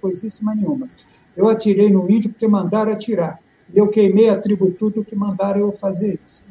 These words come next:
Impressionante o relato, a mãe teve que pesquisar,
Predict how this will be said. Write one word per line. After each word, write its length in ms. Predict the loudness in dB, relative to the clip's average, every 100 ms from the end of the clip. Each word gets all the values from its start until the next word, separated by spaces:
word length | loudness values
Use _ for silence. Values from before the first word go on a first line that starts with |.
| -14
Impressionante 800 | -2 -2 0 -4 -4 -4 -6 -6
o 20 |
relato, 500 | -6 -6 -4 -6 -4
a 120 | -6 -6
mãe 120 | -12
teve 140 | -12 -12
que 140 | -12 _
pesquisar, 720 | -2 -2 -2 -10 -4 -2 -2